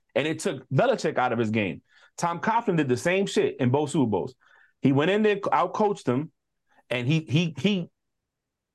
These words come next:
he did what Belichick does to other coaches to him and played him. And that's how they won. So, you know, it, it's not something that it, it, it didn't go wrong overnight. It went wrong over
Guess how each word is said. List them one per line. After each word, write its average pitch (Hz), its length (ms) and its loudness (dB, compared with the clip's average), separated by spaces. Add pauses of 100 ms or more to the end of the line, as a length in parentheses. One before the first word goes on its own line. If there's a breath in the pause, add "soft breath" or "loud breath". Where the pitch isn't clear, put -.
he 233 240 2
did 226 220 2
what 156 160 2
Belichick 185 420 2
does 165 200 0
to 147 100 2
other 143 140 2
coaches 123 400 -2
to 120 120 0
him 113 240 -2 (640)
and 117 160 2
played 120 280 0
him. 62 160 -12 (440)
And 107 120 2
that's 117 160 0
how 131 120 0
they 139 100 2
won. - 300 -2 (320)
So, 165 260 -2
you 190 140 2
know, 202 360 2
it, 160 180 0
it's 170 160 2
not 214 280 2
something 220 380 0
that 147 280 0 (840)
it, 156 200 0
it, 143 340 -2
it 156 80 2
didn't 220 240 2
go 185 200 2
wrong 175 400 2
overnight. 131 680 0
It 147 120 2
went 175 260 0
wrong 151 520 0
over 120 500 0